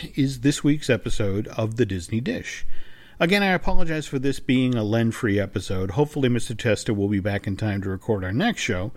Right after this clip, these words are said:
but I think that really depends on how long the lines are out in Anaheim for Oga's Cantina. Um, if you like what you heard today here,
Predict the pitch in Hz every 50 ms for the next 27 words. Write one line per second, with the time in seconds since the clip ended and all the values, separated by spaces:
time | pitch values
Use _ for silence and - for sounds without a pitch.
0 | - - - - - - - - - - - - 143 135 139 160 143 151 135 123
1 | 127 127 123 120 107 110 104 127 120 113 - 120 107 104 110 110 107 104 101 101
2 | 104 101 98 98 98 101 107 110 107 101 113 101 98 95 95 101 101 - 104 101
3 | 104 101 101 92 95 95 92 95 - 101 - - 113 107 95 104 98 - - -
4 | 107 92 - - - 120 110 92 82 85 - - - - - - - - - -
5 | - - - - - - - 139 139 143 139 151 147 - - 151 - 151 131 139
6 | 175 190 - 247 - - 196 - - 185 180 170 170 - 196 170 170 131 113 107
7 | 104 110 110 110 - - - 117 98 90 85 80 104 147 185